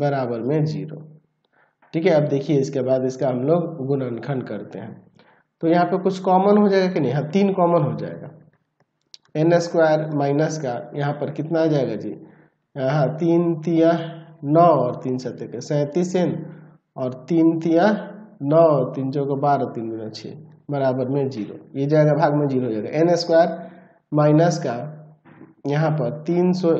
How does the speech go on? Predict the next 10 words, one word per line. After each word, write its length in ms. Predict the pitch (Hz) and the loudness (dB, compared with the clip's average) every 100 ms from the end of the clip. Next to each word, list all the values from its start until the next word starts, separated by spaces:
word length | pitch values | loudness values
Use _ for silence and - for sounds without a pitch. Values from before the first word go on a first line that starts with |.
| - | -2
सैंतीस 920 | - - 151 165 180 170 - 202 202 | -10 -6 -2 2 4 4 4 2 2
n 160 | 180 180 151 | 2 0 0
plus 280 | 151 156 151 | 0 0 0
का 140 | 156 151 | -2 0
तीन 220 | 151 156 | 0 0
सौ 180 | 160 151 | 0 -2
चौबीस, 360 | 143 139 143 156 151 | -2 -2 0 0 0
बयालीस 460 | 147 156 151 135 | 2 4 2 0
बराबर 400 | 123 123 120 123 | -2 -4 -4 -4
में 460 | 123 175 208 - - | 0 0 -2 -10 -18